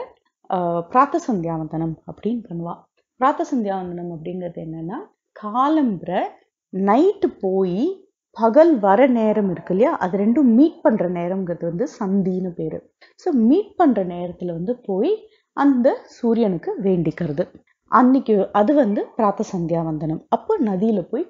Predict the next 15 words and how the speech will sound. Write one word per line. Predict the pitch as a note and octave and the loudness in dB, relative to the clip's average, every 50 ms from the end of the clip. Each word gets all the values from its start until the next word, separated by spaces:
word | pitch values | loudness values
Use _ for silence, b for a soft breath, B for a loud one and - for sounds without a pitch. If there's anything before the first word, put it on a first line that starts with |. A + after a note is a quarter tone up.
| - - | -4 0
குளிச்சுட்டும் | G#3+ G#3 A#3 A#3 - - F#3 - - E4 A4 - - | 2 2 2 2 0 -4 -8 -6 -8 -10 -10 -12 -16
இது | - - G3 G#3 | -16 -10 -6 -4
மாதிரி | G3+ F3+ F3 F#3 B3 A#3 | -4 -4 -2 -2 -2 -4
வேண்டிப்பா. | E3 D#3 D#3 D#3+ D3 E3 - - D#3 E3 F3+ - _ _ _ _ _ _ _ | -4 -4 -4 -4 -6 -6 -8 -8 -10 -12 -12 -14 _ _ _ _ _ _ _
அடுத்தது | - F#3+ G#3 G3+ - - G#3+ G3 G#3+ C#4 G4+ - - _ _ _ _ | 2 2 2 2 0 -2 -2 0 0 -2 -4 -4 -10 _ _ _ _
சூரியன் | - - - - C#4+ D4+ D#4 E4+ D#4 B3+ | -20 -10 -4 0 2 2 2 2 2 0
உச்சியில | - A3 - - - - E4+ E4+ F#4+ F4 B3+ | -2 -4 -6 -4 2 6 6 8 10 10 8
இருக்கார் | G#3 B3 - - A3 F#3+ | 8 6 4 4 4 4
இல்லையா, | F3+ F3+ F#3+ B3+ G4+ F#4+ B3 - - _ _ _ _ _ _ _ | 4 2 2 4 4 2 2 0 -6 _ _ _ _ _ _ _
அப்போ | - G#3+ - - E4+ | -4 -2 0 2 2
ஒரு | D#4+ C4+ G#3 | 4 4 4
வாட்டி | F#3+ E3 E3 - G3 | 4 2 0 0 0
வேண்டிப்பா, | F3 D#3+ D3+ D3+ D3+ D#3+ D#3 - G#3+ D4+ | 0 0 0 -2 -2 -2 -4 -4 -6 -6
அது | F#4 B3 A3+ D#4+ F4+ D#4 | -4 -2 0 2 2 2
மாத்தியானிகம். | G#3+ F#3 F3+ F3 D#3 G3+ F3+ F3 E3 C#3+ D3 - - G3 - | 2 0 -2 -2 0 0 0 0 -2 -4 -8 -8 -8 -8 -8